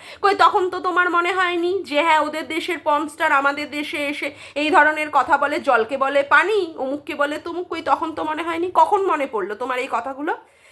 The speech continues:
কখন মনে পড়লো? যখন এখানে জাত নিয়ে কথা হচ্ছে, ধর্ম নিয়ে কথা হচ্ছে, যখন দেশ নিয়ে কথা হচ্ছে, তখন মনে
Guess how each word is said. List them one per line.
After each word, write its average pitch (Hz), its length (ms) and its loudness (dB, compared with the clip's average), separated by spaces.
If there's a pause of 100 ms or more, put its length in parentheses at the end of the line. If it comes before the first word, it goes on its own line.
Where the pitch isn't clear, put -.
(120)
কখন 320 240 8 (100)
মনে 403 200 2
পড়লো? 302 180 0 (120)
যখন 349 200 2 (100)
এখানে 330 240 -2 (280)
জাত 277 320 6 (200)
নিয়ে 359 240 -2
কথা 330 300 4
হচ্ছে, 359 200 -4 (120)
ধর্ম 285 280 4
নিয়ে 359 300 2
কথা 320 320 2
হচ্ছে, 320 280 -6
যখন 277 380 0
দেশ 294 240 -2 (100)
নিয়ে 359 240 -2
কথা 302 160 0
হচ্ছে, 330 160 -8
তখন 302 500 0
মনে 381 160 2